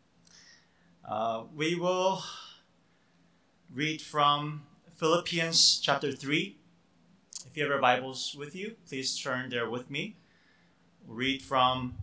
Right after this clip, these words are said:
Philippians, uh, chapter three, uh, verses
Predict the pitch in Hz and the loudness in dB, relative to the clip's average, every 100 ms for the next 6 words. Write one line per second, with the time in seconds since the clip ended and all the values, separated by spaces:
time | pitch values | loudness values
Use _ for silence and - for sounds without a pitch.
0 | - - - - - - _ - - - | -14 -12 -12 -14 -20 -20 _ -20 -20 -12
1 | - 160 202 170 135 - - - - - | 0 2 2 2 2 4 4 4 2 -2
2 | - - - - - - - - - - | -4 -4 -18 -18 -14 -14 -2 4 4 4
3 | - - - - - 151 147 135 123 135 | -12 -10 -10 -8 2 2 4 0 0 4
4 | 147 151 151 - _ _ _ _ _ _ | 6 6 0 -16 _ _ _ _ _ _
5 | _ _ _ _ _ _ - _ _ _ | _ _ _ _ _ _ -20 _ _ _
6 | _ _ _ - - - - - 127 123 | _ _ _ -20 -20 -20 -20 -8 -4 0
7 | 123 123 117 - | 0 0 2 0